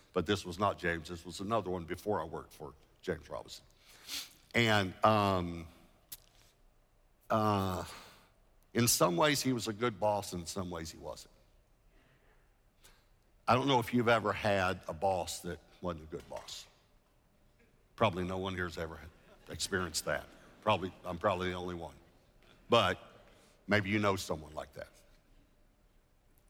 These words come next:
But why would God put you under this person? See, what, what,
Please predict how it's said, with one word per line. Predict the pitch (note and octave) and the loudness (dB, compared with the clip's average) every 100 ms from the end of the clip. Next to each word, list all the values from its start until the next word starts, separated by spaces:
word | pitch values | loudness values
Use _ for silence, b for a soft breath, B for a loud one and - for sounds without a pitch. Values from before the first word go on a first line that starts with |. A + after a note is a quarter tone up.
| _ _ _ _ _ _ - | _ _ _ _ _ _ 0
But | A2 A2 | 2 6
why | D3+ | 6
would | F3+ C#3 | 6 0
God | A2 A#2+ A2 - - - - | 2 2 2 -4 -20 -20 -12
put | - C3 F#2+ | -2 -2 -2
you | F#2 F2 | -8 -4
under | G#2 G#2 D2+ C#2 D2 - _ _ _ _ _ _ _ _ _ _ _ _ _ _ _ _ _ _ _ _ _ - | -4 -4 -8 -14 -18 -20 _ _ _ _ _ _ _ _ _ _ _ _ _ _ _ _ _ _ _ _ _ -10
this | F2+ | -8
person? | - F2 D2+ | -6 -6 -2
See, | A#2+ | 0
what, | A2+ A#2 | 2 2
what, | A2+ | 0